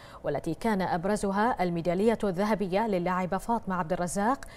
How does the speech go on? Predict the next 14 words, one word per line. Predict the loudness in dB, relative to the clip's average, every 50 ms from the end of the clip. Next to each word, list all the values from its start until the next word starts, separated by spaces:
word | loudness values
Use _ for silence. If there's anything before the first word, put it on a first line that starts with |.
| -16 -16 -16 -14 -8 -6
بدورة | -2 2 4 4 6 4 4 4 4
الألعاب | 4 4 4 4 4 4 4 4 4
الأولمبية | 4 4 4 2 2 0 0 -2 -2 0 -2 -2 -4 -8 -14 -18 -18 -2 4 6
التي | 8 8 8 6 4
احتضنتها | 0 0 -2 -2 0 0 0 0 -2 -2 -2 -2 0 0
مديرة-، | 0 0 2 2 2 0 0 -2 -4 -6
مدينة | -4 -2 0 0 0 0 -2 0
ريو | 0 0 0 2 2 2
دي | 0 0 -2
جانيرو | -4 -2 0 0 2 2 2 4 2 2 2
في | 0 -4 -4 -2
صيف | 0 0 0 0 0
العام | -2 0 0 0 0 0
الماضي، | 0 0 0 0 0 0 -2 -2 -4 -4